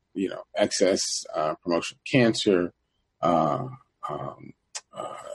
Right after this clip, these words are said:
autoimmune problems, and so forth. But it also the cruelty associated with, uh, the production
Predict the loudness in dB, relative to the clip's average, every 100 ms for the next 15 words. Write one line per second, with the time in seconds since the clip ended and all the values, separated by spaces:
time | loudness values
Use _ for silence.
0 | -16 2 6 8 8 8 6 4 4 4
1 | 4 2 0 -4 -10 -8 2 4 6 6
2 | 4 4 -2 _ _ _ -10 4 4 4
3 | 2 2 2 4 6 6 6 6 6 4
4 | 0 -6 _ _ _ 6 6 4 2 -4
5 | _ _ _ _ -8 4 6 8 6 4
6 | 4 2 -2 -10 _ 0 4 4 4 4
7 | 4 4 2 2 4 4 2 -2 -16 _
8 | 0 2 2 0 -4 _ -2 -2 2 4
9 | 4 2 -2 -4